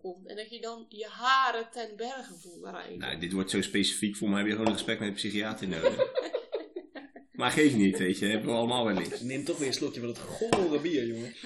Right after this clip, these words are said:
Speaker 3: In de, hoe heet het, de, de, die muziekhal? Nee, de, de, de Phoenix Food Factory. Daar verkopen ze ook speciaal bier. Dan denk je, "Oh, lekker, heb je een zoute aardappel, appel, shit, weet ik veel." Dan maken ze zelf patat.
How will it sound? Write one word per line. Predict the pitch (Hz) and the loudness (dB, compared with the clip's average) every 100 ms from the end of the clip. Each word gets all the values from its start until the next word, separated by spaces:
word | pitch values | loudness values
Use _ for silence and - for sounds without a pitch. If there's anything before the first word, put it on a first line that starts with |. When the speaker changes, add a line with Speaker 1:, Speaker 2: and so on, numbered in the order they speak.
| - - | -16 -6
Speaker 3:
In | 147 147 | -2 0
de, | 143 131 | 2 2
hoe | 147 | 2
heet | 185 190 | 2 0
het, | 151 | -6
de, | 143 | -4
de, | 143 | -2
die | 147 151 | -2 -2
muziekhal? | 143 147 180 165 170 160 | -2 -4 -4 0 0 2
Nee, | 156 151 | 0 -2
de, | 135 - | -4 -4
de, | 131 | -4
de | 123 123 - | -2 -6 -6
Phoenix | - 180 160 - - | -4 -2 -2 -4 -10
Food | - 190 - - - - - - - | -10 -10 -10 -14 -14 -18 -16 -14 -4
Factory. | 208 190 - 156 156 180 - - - - - | -2 -2 -2 -4 -4 -6 -10 -16 -20 -14 -10
Daar | 135 | -2
verkopen | - 160 | 2 4
ze | 147 | 4
ook | 175 | 0
speciaal | - 139 - 127 | -2 -4 -2 -2
bier. | 127 123 | -2 -4
Dan | 120 | -6
denk | - | -4
je, | |
"Oh, | 151 143 | 2 2
lekker, | 151 123 | 2 -2
heb | |
je | 123 | -4
een | 120 120 | -4 -4
zoute | - 170 160 143 123 - - - - | -2 -2 0 -2 -6 -8 -18 -18 -10
aardappel, | 156 180 170 160 143 - | -4 0 0 0 -6 -4
appel, | 175 165 151 | -4 0 0
shit, | - - 170 147 | 0 0 2 0
weet | 151 | -2
ik | 160 | -4
veel." | 147 | -4
Dan | 139 139 | -4 -2
maken | 147 147 143 | -4 -4 -2
ze | |
zelf | 135 170 - - - - - - - | 2 2 2 -4 -20 -20 -20 -20 -4
patat. | 117 - 170 220 - - | -2 2 2 0 -6 -12